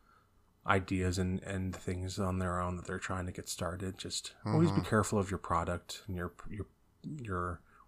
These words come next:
Speaker 1: work, and it can't hurt to be overprotective of it. And
Speaker 2: No matter how much it costs.
Speaker 1: no matter how much it costs. And that's the thing. The only way to, to get those brands to get their,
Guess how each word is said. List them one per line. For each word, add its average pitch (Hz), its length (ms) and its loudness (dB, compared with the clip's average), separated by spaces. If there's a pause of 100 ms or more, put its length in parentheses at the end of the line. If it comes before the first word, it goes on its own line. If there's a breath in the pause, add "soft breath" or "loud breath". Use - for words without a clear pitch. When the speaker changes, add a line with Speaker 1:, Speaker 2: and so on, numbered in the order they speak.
(120)
Speaker 1:
work, 90 340 0
and 85 260 -4 (1300 soft breath)
it 202 160 0
can't 147 220 6
hurt - 400 4
to 110 480 6
be 110 100 0
overprotective 101 720 2
of 90 180 4
it. 95 160 2 (220)
And 95 440 0
Speaker 2:
No 113 120 2
matter 101 220 8
how 107 180 10
much 113 240 8
it 120 80 2
costs. - 500 2
Speaker 1:
no 95 60 4
matter 92 160 2
how 80 100 -6
much - 160 -6
it - 80 -8
costs. - 320 -8
And 120 160 8
that's 151 160 12
the 107 100 4
thing. 120 300 8
The 95 80 8
only 117 160 10
way 113 180 12
to, 107 160 10
to - 220 -6
get 113 240 2
those 98 180 6
brands 98 580 6
to - 100 -4
get 95 180 2
their, 90 180 0